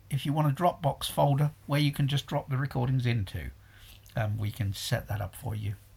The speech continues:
as well, a shared folder. Only, by the way, only you see that folder. The other members don't see it. You, you each have your own folder, and you're just shared with me, that's all.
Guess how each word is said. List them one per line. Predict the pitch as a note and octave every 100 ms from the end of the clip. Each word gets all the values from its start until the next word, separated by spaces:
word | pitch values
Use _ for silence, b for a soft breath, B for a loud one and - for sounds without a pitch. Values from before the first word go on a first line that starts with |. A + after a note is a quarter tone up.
| -
as | A#2+ B2+ B2
well, | F2+ C2+ - -
a |
shared | - B2 A2
folder. | - - D#2+ E2 - B B B B B B B B B B B B B - -
Only, | F#3 F#3+
by | D#3+ E3+
the | C#3+
way, | C#3+
only | C#3+ F3 E3+
you | D#3 E3
see | C#3+ D#3+ A#2+
that | G2+ -
folder. | A2+ G#2 G2+
The | A2+ B2
other | C3+
members | B2 B2+ A#2+ A2+
don't | B2 B2+ B2
see | - A2
it. | A2+ C#3
You, | A#2+ C3
you | C3
each | C3+ C3+
have | B2 A2+
your | A#2 A#2+
own | A2+
folder, | A#2 A#2+ G#2 F#2+ D2 - -
and | G#2+
you're | A2
just | G#2+ A#2
shared | - A2+ G#2+
with | G2+ G#2+
me, | G#2 G2+
that's | G2 - -
all. | F#2+